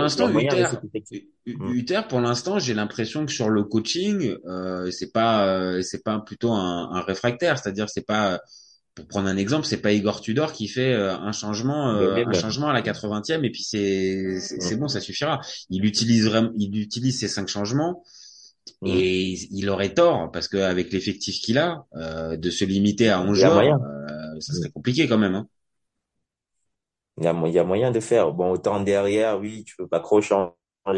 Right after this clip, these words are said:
Speaker 1: tu peux pas t'amuser. Même s'il y a des blessés, surtout que t'en as encore, t'as perdu Thiago Henrique là pour un petit moment, et,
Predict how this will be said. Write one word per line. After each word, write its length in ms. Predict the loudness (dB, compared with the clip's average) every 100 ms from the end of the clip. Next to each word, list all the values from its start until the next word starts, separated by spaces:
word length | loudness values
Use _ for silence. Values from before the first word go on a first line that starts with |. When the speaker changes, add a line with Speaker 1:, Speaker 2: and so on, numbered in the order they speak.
| 0
Speaker 1:
tu 100 | -4
peux 80 | -4
pas 100 | -2
t'amuser. 340 | 0 0 -4 -6 _ _ -16 -10 -8 -10 -12 -18 -10
Même 100 | -6
s'il 140 | 2
y 20 |
a 40 | 4
des 80 | 4
blessés, 540 | 4 2 2 2 2
surtout 300 | -4 -10 -6
que 80 | -6
t'en 180 | -2 0
as 60 | 0
encore, 360 | 2 2 2
t'as 140 | 2 0
perdu 460 | 4 4 4 -2
Thiago 300 | -2 2 4 2
Henrique 320 | 0 -4 -2
là 160 | -2 -2
pour 160 | -6
un 60 | -10
petit 260 | -12 -10
moment, 1300 | -6 -2 0 2 2 2 0 -2 -2 -4 -4 -4 -4
et, 280 | -4 -6 -6